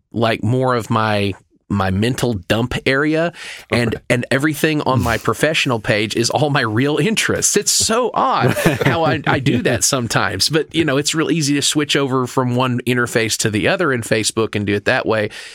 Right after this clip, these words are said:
Speaker 1: Uh, as for my, my, my Twitter page, my, I basically just,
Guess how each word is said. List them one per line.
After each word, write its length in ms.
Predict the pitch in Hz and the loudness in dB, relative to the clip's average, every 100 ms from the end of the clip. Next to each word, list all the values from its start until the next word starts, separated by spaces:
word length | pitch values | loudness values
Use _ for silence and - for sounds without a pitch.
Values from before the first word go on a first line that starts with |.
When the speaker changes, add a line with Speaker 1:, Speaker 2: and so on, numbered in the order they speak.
| - - | -8 0
Speaker 1:
Uh, 300 | 123 117 107 101 | 0 2 0 0
as 160 | 117 | 0
for 140 | - 120 | 0 0
my, 380 | 117 101 95 101 - - | 0 0 -2 -4 -8 -6
my, 220 | 98 - - _ - | -4 -4 -8 _ -8
my 120 | - | -6
Twitter 340 | - - 185 196 | 0 0 2 0
page, 640 | - 170 160 156 139 - - | 0 0 2 0 0 -2 -2
my, 260 | 123 123 - | -2 0 0
I 180 | 113 117 | 0 0
basically 680 | 90 120 117 110 - 110 110 | 0 0 0 -2 0 -2 0
just, 500 | - 110 101 - | 0 0 0 -2